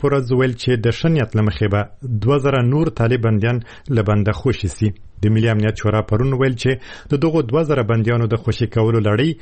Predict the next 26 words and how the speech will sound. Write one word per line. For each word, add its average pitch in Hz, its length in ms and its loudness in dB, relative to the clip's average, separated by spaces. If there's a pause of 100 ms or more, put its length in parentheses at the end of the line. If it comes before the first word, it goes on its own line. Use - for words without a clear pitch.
(220)
پرون 160 340 2
د 147 140 0
سلو 165 240 2 (100)
طالب 120 300 2
بندیانو 120 380 2 (200)
په 113 140 2
آزادولو 110 540 2
سره 127 260 0
پیل 127 240 2
سوه 127 160 2 (340)
او 113 100 4
نن 139 260 0
به 98 120 2
هم 107 160 0 (220)
دوام 107 260 2 (120)
کوي. 104 200 2 (380)
امنیت 113 320 0
شورا 110 240 0
ویلي 127 320 2
د - 480 -8
سولې 196 260 2
پروسې 131 320 0
د 127 140 -2
پرمختګ 120 580 0
او 117 80 2
په 117 140 0